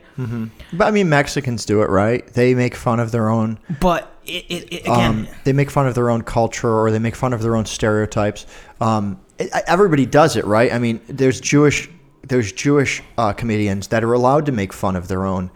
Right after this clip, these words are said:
Speaker 1: um, their own culture, simply because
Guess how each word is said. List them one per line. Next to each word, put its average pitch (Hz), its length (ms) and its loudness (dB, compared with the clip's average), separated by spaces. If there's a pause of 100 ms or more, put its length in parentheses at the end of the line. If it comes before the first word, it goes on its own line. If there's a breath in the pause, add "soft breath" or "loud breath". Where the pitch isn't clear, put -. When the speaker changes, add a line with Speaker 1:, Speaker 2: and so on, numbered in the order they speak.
(420 loud breath)
Speaker 1:
um, 87 420 -2 (200)
their 113 120 0
own 107 140 0
culture, 110 560 -2 (1200 loud breath)
simply 160 420 -2
because 131 720 0